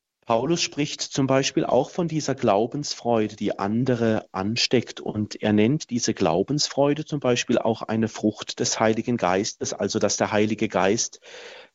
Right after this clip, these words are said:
äh, in uns wirkt, dass der Glaube an Jesus Christus in uns Wurzel geschlagen hat. Kürzlich ist mir ein, ein Wort begegnet von Martin Luther. Der hat einmal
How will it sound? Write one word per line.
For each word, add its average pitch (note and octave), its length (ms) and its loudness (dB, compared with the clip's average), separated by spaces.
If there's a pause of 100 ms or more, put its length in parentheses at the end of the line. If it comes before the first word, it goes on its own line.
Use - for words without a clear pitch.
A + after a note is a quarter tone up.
(140)
äh, A2 200 2 (100)
in A#2 180 0
uns - 600 -2
wirkt, A#2+ 640 0
dass G#2 180 -4
der G2+ 140 2
Glaube A2+ 720 2 (540)
an A2 220 -4
Jesus A2 380 0
Christus - 500 -2
in A2 200 -2
uns G#2 500 0
Wurzel G#2+ 480 0
geschlagen G#2 680 -2
hat. - 300 -4 (1200)
Kürzlich C#3+ 420 2
ist - 160 -4
mir D3 120 2
ein, A#2 220 0 (120)
ein G#2+ 180 -2
Wort G2 240 -2
begegnet B2+ 440 -2
von G#2 160 -2
Martin G2 400 0
Luther. A2+ 500 2 (720)
Der G2+ 180 -4
hat - 180 -4
einmal A#2 640 2